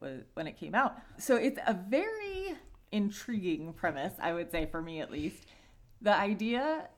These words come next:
that sets off the story is that every single person in the world who is over the age of twenty-one, so if you're twenty-two or older, you get a box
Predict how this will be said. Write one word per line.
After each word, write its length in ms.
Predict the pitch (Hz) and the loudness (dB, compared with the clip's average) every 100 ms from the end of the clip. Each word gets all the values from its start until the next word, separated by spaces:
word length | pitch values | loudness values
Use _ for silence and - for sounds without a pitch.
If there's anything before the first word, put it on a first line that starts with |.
| - | -6
that 360 | 190 190 - - | -2 -2 -4 -12
sets 300 | - 214 214 | -2 0 2
off 180 | 208 - | 0 -2
the 80 | |
story 440 | 175 175 165 147 151 | -6 -2 0 0 -2
is 180 | - 156 | -2 -2
that 140 | 160 - | 0 2
every 320 | 170 190 240 | 0 0 -4
single 280 | 233 196 190 | -2 -2 -4
person 400 | 190 180 180 208 | -4 -6 -2 0
in 100 | 214 | 2
the 80 | 208 | 2
world 480 | 165 165 156 156 147 - | 0 0 0 0 -6 -6
who 220 | 196 156 | -4 -4
is 460 | - 156 151 147 143 - - - - _ _ - | -2 -2 -2 -4 -6 -12 -20 -20 -20 _ _ 2
over 260 | 208 233 | 2 4
the 200 | 240 240 - | 0 0 0
age 200 | 180 175 | 0 0
of 140 | 175 | -4
twenty-one, 500 | - 151 143 67 - | -4 -8 -6 -6 -6
so 100 | - | -4
if 80 | 151 | -4
you're 80 | 151 | -4
twenty-two 480 | 180 190 240 254 | -2 -2 -2 -2
or 160 | 277 277 | -2 -2
older, 380 | 156 151 143 151 - - - - _ _ _ - - | -4 -4 -4 -6 -16 -20 -20 -20 _ _ _ -20 -10
you 220 | 175 190 | -2 0
get 180 | 175 185 | 2 4
a 80 | 202 | 4
box 560 | 208 180 139 214 - | 6 4 4 -4 -10